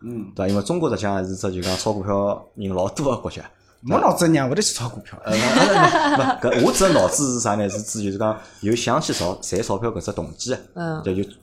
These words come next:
Speaker 2: 比较主动嘛。
Speaker 3: 投机？
Speaker 2: 啊，要不，要，我，我，我觉得这个也不能叫投机，就是啥呢？因为存银行简单嘛，对伐？我说存进去可以，我等嘛。
Speaker 3: 嗯。
Speaker 2: 葛末侬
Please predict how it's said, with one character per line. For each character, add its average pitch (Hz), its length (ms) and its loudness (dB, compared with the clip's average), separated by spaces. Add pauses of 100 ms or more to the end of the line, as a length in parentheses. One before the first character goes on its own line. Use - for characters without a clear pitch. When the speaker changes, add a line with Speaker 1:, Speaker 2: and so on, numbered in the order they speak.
(100)
Speaker 2:
比 101 60 -14
较 131 140 2
主 - 160 -4
动 208 140 4
嘛。 - 40 2
Speaker 3:
投 226 60 -2
机？ 359 260 0 (140)
Speaker 2:
啊， 98 240 0
要 110 120 2
不， 104 140 -4
要， 104 140 -2
我， 98 240 2
我， 98 160 0
我 95 160 2
觉 131 100 -2
得 127 80 -4
这 143 80 -4
个 135 80 2
也 95 80 2
不 104 140 -4
能 113 100 0
叫 98 160 -2
投 90 240 -8
机， 95 160 -8
就 101 80 -4
是 101 60 -6
啥 110 100 0
呢？ 110 160 -2 (220)
因 123 40 -2
为 131 80 0
存 127 220 -2
银 107 100 0
行 107 140 -2
简 - 220 -2
单 110 80 0
嘛， 95 100 -2
对 90 80 -2
伐？ 90 60 0
我 95 100 0
说 104 100 -6
存 87 160 -2
进 113 140 0
去 110 140 -2
可 95 100 -4
以， 92 60 -2
我 175 180 0
等 98 180 0
嘛。 120 120 2
Speaker 3:
嗯。 - 100 -10 (220)
Speaker 2:
葛 110 60 -4
末 104 40 2
侬 113 240 0